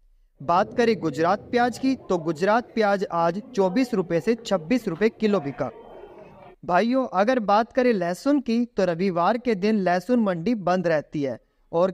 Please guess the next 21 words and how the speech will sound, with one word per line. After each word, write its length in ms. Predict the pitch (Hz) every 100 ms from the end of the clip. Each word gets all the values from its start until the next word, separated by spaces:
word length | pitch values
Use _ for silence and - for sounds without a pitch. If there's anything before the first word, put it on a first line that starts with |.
| _
कल 180 | 226 247
यानी 360 | 190 175 202 233
सोमवार 560 | - 185 175 175 220
के 180 | 247 247
दिन 260 | 208 262 220
लहसुन 460 | 175 175 - 254
बाजार 400 | 190 175 165 190
की 140 | 202 214
पूरी 340 | - 185 262
रिपोर्ट 420 | 262 226 208 220 -
आपके 380 | 165 165 _ 247
साथ 320 | 240 180 180
साझा 360 | - 135 143 202
करेंगे। 420 | 220 220 226 247 - _ _ _ _ -
भाइयों, 380 | 160 190 240 285
यह 220 | 226 233
था 160 | 240 226
आज 320 | 196 202 -
करनाल 440 | 190 170 180 208
मंडी 340 | 170 165 190 254
में 220 | 220